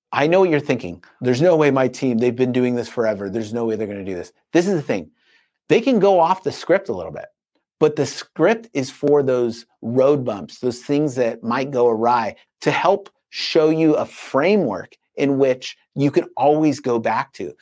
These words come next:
So you can deviate a little bit, or your sales team can, but they need to know and memorize your sales script because they need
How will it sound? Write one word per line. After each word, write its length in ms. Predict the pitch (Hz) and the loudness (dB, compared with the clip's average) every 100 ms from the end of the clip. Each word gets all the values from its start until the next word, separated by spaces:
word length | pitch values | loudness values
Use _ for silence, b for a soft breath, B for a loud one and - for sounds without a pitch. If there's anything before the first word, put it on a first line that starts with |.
| b | b
So 100 | - | 0
you 200 | 170 226 | 2 2
can 260 | 320 220 | 2 0
deviate 580 | 113 151 247 160 110 98 - | 0 0 2 2 0 -2 -6
a 80 | |
little 400 | 107 110 127 170 | -6 0 2 2
bit, 180 | 185 226 | 2 0
or 80 | 120 | 0
your 120 | 110 | -4
sales 360 | 110 131 143 151 | -2 -2 -2 -4
team 180 | 185 185 | -6 -6
can, 440 | - 151 196 220 _ _ _ - | -4 -4 -4 -6 _ _ _ -6
but 240 | 127 156 | 0 2
they 100 | 156 | 2
need 240 | 151 196 240 | 2 2 2
to 60 | |
know 580 | 170 131 147 175 139 - _ - | 2 4 4 4 2 -2 _ -8
and 160 | 135 120 | -2 0
memorize 560 | 156 185 113 107 113 | 2 0 0 -2 -4
your 100 | 113 | -6
sales 280 | - 196 233 | 0 2 2
script 320 | - 104 110 | 0 -4 -2
because 380 | 131 120 143 123 | -4 0 0 2
they 160 | 139 143 | 0 2
need 360 | 175 220 190 | 2 2 0